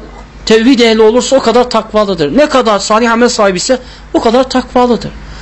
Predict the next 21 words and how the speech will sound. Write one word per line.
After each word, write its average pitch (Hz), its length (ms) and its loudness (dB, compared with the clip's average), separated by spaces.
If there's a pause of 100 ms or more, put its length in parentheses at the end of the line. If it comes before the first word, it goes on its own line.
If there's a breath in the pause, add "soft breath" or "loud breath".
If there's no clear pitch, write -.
(280 loud breath)
Şirkten 294 400 2
ne 320 60 4
kadar 269 240 2
sakınıyorsa 254 560 0
o 247 40 0
kadar 233 220 2
Allah 226 280 2
indinde 208 340 0
sevimlidir. 180 680 0 (540 loud breath)
Allah 247 220 2
Subhanahu 254 460 0
ve 226 60 2
Teala 233 300 2
kafiri 220 420 0
sevmez, 190 520 0
haramı 202 440 0 (460 loud breath)
işleyenleri 202 540 2
sevmez. 170 680 0 (440 loud breath)
Şimdi 254 240 4
bazı 262 280 2
insanlar 254 540 2